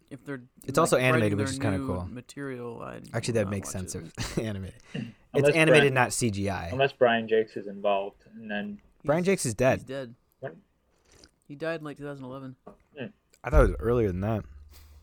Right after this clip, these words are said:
Speaker 2: I thought it was,
Speaker 3: I
Speaker 2: like,
Speaker 3: did
Speaker 2: the
Speaker 3: not know that.
Speaker 2: nineties.
Speaker 1: Actually, it might have been two thousand twelve. It was sometime when I was in college. And that
Speaker 2: Oh, it
Speaker 1: was
Speaker 2: could have been
Speaker 1: twenty oh nine to
Speaker 2: two thousand twelve.
Speaker 1: twenty thirteen.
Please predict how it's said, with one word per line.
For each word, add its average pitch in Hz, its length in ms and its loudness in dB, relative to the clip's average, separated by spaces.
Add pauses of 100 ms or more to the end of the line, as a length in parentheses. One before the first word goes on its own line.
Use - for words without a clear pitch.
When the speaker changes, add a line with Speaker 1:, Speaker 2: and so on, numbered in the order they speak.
(640)
Speaker 2:
I - 60 -10
thought 127 40 0
it - 20 2
was, 120 100 2
Speaker 3:
I - 20 2
Speaker 2:
like, 110 60 0
Speaker 3:
did 110 80 0
Speaker 2:
the 110 40 -2
Speaker 3:
not 110 140 2
know 90 80 -4
that. 95 60 -2
Speaker 2:
nineties. 90 480 -6 (920)
Speaker 1:
Actually, 143 220 -14
it 135 40 -10
might 143 100 -10
have 135 80 -12
been 127 80 -12
two 120 100 -16
thousand 117 220 -14
twelve. 110 340 -18 (1160)
It 165 80 -12
was 156 100 -10
sometime 208 400 -10
when 175 100 -8
I 151 100 -6
was 143 120 -8
in 127 80 -10
college. 120 400 -8
And 113 120 -14
that 127 60 -2
Speaker 2:
Oh, 139 100 10
it 131 40 10
Speaker 1:
was 123 80 6
Speaker 2:
could 139 80 0
have 127 60 0
been 117 100 0
Speaker 1:
twenty 95 160 -2
oh 92 80 -2
nine - 0 -
to 90 60 -4
Speaker 2:
two - 20 -4
thousand 123 160 -6
twelve. - 120 -16
Speaker 1:
twenty - 160 -14
thirteen. 117 440 -18